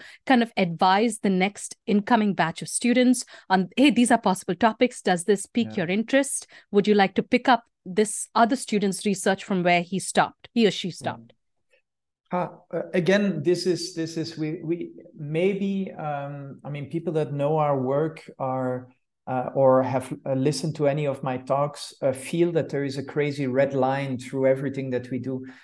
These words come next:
Speaker 2: And that, of course, doesn't just come by ha-, by habit. So there's different ways to, to, to do P H Ds and also to advise P H D students, but we believe in providing, uh, frameworks, uh, a framing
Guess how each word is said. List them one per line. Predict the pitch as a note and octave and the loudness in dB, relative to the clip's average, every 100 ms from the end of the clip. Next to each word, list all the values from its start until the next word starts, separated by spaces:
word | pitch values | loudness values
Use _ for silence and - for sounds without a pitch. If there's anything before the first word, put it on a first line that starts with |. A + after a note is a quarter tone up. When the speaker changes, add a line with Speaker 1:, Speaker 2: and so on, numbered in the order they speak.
| _ - | _ -8
Speaker 2:
And | C#3+ | 0
that, | D#3 | 0
of | D#3+ D#3 | 0 0
course, | E3 E3 B2 | 0 0 0
doesn't | D3 D3 E3 D3 | 0 0 -2 -6
just | C3 C#3 - - | -4 -4 -4 -6
come | C#3 C3+ C3 B2 - | -4 -4 -6 -8 -4
by | B2 | -2
ha-, | A#2+ A#2+ - - | -2 -6 -12 -8
by | A#2+ | -6
habit. | A#2 B2+ C3 B2 - | -4 -4 -6 -6 -8
So | - C#3 C#3 C#3 - - _ - | -6 -4 -2 -6 -10 -20 _ 0
there's | G3+ G#3+ | 0 2
different | C4+ C#4 A3+ | 0 0 0
ways | C#3+ C#3 D3 - | 2 2 0 -2
to, | D#3 D3 C#3+ | -4 -4 -4
to, | C#3 D3 C#3 C#3 | -4 -4 -4 -4
to | - D#3+ | -4 -2
do | D#3 | -2
P | D#3 D#3 | 0 -2
H | D3 C#3+ | -2 -2
Ds | D3 C#3+ C#3+ | -4 -2 -4
and | C3 | 0
also | C3+ C#3 D3+ | 0 -2 -6
to | - D#3 | -6 -4
advise | C#3 A#2+ C#3+ D#3 D3+ | -4 2 2 2 -2
P | - C#3+ | -6 -6
H | C3+ - | -6 -6
D | F3 | -10
students, | F3 - A#2+ B2+ C3 | -10 -10 -10 -8 -12
but | - C3 D3 | -8 -8 -2
we | F3 | 0
believe | E3 D#3+ C#3+ D#3+ D3+ | 0 -2 -2 -2 -4
in | C#3 C#3 C3 - _ _ _ _ | -6 -6 -12 -18 _ _ _ _
providing, | D#3+ C3 C3+ C3+ D#3 D#3+ D#3+ D3+ - | -4 0 4 6 4 2 -2 -4 -8
uh, | C#3+ C3 B2+ B2+ | -6 -4 -4 -4
frameworks, | A#2+ - D#3+ F#3+ C#3+ F#3+ - - - | -6 2 4 4 4 2 0 -14 -12
uh, | D3+ C#3+ C3+ C#3 C3+ | -6 -2 -2 -2 -2
a | D3 | -6
framing | - F#3 G3+ E3 D#3 G#3 - | 0 2 4 2 0 -2 -4